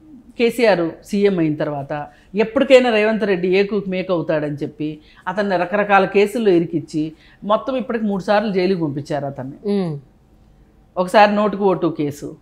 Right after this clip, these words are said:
Speaker 1: ఆ తర్వాత ఇంకేదో స్టేట్మెంట్లు, ఆ, స్టూడెంట్స్ని రెచ్చగొట్టేటట్లుగా మాట్లాడాడని చెప్పి, ఆ, పెట్టారు.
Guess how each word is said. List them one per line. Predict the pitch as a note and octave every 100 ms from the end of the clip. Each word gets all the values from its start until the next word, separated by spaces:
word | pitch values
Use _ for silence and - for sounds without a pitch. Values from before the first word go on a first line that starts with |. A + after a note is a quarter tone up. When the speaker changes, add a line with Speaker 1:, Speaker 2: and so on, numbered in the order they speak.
| _ _ -
Speaker 1:
ఆ | F#3+
తర్వాత | G3 G3+ G#3
ఇంకేదో | G3+ F#3 F#3+ F#3+ F#3+
స్టేట్మెంట్లు, | G#3+ G3+ G3+ G3 E3+ F3 E3 D#3+ - - E3+
ఆ, | E3 E3+ E3
స్టూడెంట్స్ని | D#3+ B3 A3+ G#3+ G#3+ E3+
రెచ్చగొట్టేటట్లుగా | E3+ F3 F3 E3+ E3+ D#3+ E3 D#3+
మాట్లాడాడని | D#3+ E3 D#3+ E3+ D#3+ D#3 D#3 D#3
చెప్పి, | D#3 - G3 F3 - _ -
ఆ, | D#3+ D#3+ D3+ D3+ D3 C#3+ C#3+ C#3+ D3+ - D3 D3
పెట్టారు. | F#3+ D3 D#3 C#3